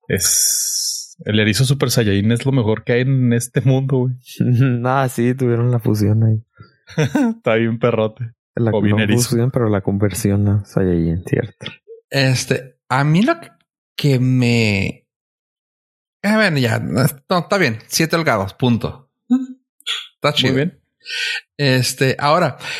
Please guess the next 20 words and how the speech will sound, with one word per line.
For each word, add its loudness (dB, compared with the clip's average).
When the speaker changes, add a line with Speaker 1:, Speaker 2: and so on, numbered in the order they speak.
Speaker 3:
eh, 2
¿viste 0
una 0
película 0
que 0
me 2
llama 2
la 2
atención? 0
Pues 0
no 4
había 2
escuchado 0
de 2
ella, 0
pero 2
viendo 2
la 0
portada 0
me 2